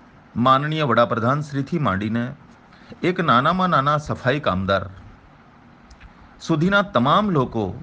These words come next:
આપણી તંદુરસ્તી અને આપણી હયાતીના ભવિષ્યની ચિંતા કરી રહ્યા છે.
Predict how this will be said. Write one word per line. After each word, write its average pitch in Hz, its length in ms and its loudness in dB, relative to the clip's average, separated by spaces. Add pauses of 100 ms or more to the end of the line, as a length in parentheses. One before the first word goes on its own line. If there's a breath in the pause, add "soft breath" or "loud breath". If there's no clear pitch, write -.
(400)
આપણી 175 360 2
તંદુરસ્તી 170 880 -4 (400)
અને 151 140 0
આપણી 156 480 0
હયાતીના 139 720 0
ભવિષ્યની 170 600 -4
ચિંતા 127 360 0
કરી 110 260 -2
રહ્યા 90 240 -4
છે. - 200 -16